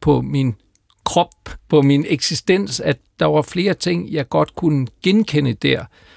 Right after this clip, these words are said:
Altså for eksempel det her med, at jeg jo gerne ville være fri, hvad K på en måde også ville være, men jo, han er hele tiden er bundet af det, andre vil, eller de krav, der er, eller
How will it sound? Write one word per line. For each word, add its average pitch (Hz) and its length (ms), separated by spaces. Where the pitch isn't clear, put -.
Altså 151 220
for 156 120
eksempel 175 360
det 165 140
her 165 120
med, 139 280
at - 180
jeg 135 120
jo 123 200
gerne 156 380
ville 131 340
være 117 220
fri, - 420
hvad 127 120
K 185 380
på 151 140
en 131 100
måde 147 280
også 151 260
ville 139 200
være, 139 380
men 143 320
jo, 135 300
han 139 200
er 139 60
hele 160 280
tiden 156 560
er 135 100
bundet 185 400
af 131 200
det, 151 240
andre 143 480
vil, 151 360
eller 135 360
de 180 100
krav, 180 540
der 143 220
er, 143 360
eller 131 500